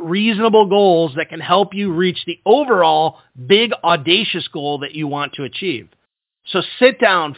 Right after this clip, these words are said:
figure those out, work backwards, create a plan, work backwards so that you know exactly what you need to do to reach those goals. Okay? And then figure out what skills do I need to learn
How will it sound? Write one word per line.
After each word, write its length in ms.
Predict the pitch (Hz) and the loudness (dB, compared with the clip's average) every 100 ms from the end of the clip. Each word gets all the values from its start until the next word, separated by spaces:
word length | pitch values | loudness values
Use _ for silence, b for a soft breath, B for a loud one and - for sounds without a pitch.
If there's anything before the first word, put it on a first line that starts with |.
| - | -2
figure 280 | 208 233 262 | 0 2 6
those 260 | 254 214 | 6 6
out, 340 | 190 151 120 - _ _ | 4 2 0 -14 _ _
work 340 | 165 180 247 - | -4 2 2 2
backwards, 480 | 214 214 185 147 - | 0 0 -4 -10 -10
create 540 | - 196 190 196 262 | -12 -6 -2 -2 -2
a 60 | 269 | -6
plan, 600 | - 220 262 269 139 110 _ _ _ - | -6 -4 0 0 -2 -8 _ _ _ -12
work 400 | 170 208 294 - | 2 4 4 2
backwards 560 | 196 226 240 185 110 - - _ _ _ _ | 0 0 -2 -8 -12 -18 -20 _ _ _ _
so 100 | - | -12
that 100 | 185 | -10
you 180 | 196 240 | -6 -2
know 180 | 247 233 | 2 2
exactly 880 | 185 127 123 135 196 247 277 240 226 | 0 -6 -14 -4 0 0 0 -4 -4
what 240 | 214 190 | -6 -8
you 80 | 196 | -10
need 220 | 196 185 | -10 -10
to 80 | 170 | -12
do 360 | 151 156 151 147 _ - | -10 -8 -8 -10 _ -10
to 100 | 170 | -10
reach 400 | 143 190 233 - | -4 -4 -4 -6
those 240 | 160 135 107 | -8 -8 -12
goals. 420 | 117 107 - - _ _ _ _ _ _ _ - | -14 -16 -20 -20 _ _ _ _ _ _ _ -6
Okay? 320 | 185 190 190 | 0 0 0
And 200 | 170 185 | -4 0
then 320 | 233 302 262 | 4 4 2
figure 320 | - 240 254 233 | 0 2 4 2
out 180 | 208 | 2
what 220 | 175 214 226 - | 0 -2 -2 -10
skills 440 | - 254 247 214 156 | -2 4 4 4 0
do 140 | 185 | -2
I 140 | 185 | 0
need 260 | 180 196 196 | -2 -4 -4
to 80 | 170 | -4
learn 640 | 156 233 233 160 160 214 | 0 2 2 0 -4 -8